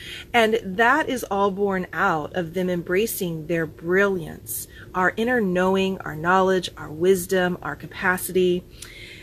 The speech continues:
And I think there's something here that's fascinating too about this statement. The world needs our grace.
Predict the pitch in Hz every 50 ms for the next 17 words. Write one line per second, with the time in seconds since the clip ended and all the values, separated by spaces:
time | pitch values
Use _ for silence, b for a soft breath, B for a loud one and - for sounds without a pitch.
0 | B B B - 254 262 254 - - 269 285 320 339 392 427 453 440 392 320 302
1 | - - 285 226 - 247 240 226 247 226 214 190 185 180 180 - - - - -
2 | - - - 196 185 190 - 208 190 180 170 160 165 165 - - 202 185 175 165
3 | 151 156 139 143 143 - 147 147 - - - - 170 160 156 143 - - 165 160
4 | 170 175 202 226 247 254 254 254 214 196 185 185 185 185 180 180 180 175 175 -
5 | - - - 151 160 156 151 143 156 - - 160 - 160 156 - 160 190 226 196
6 | - - - - - - - - -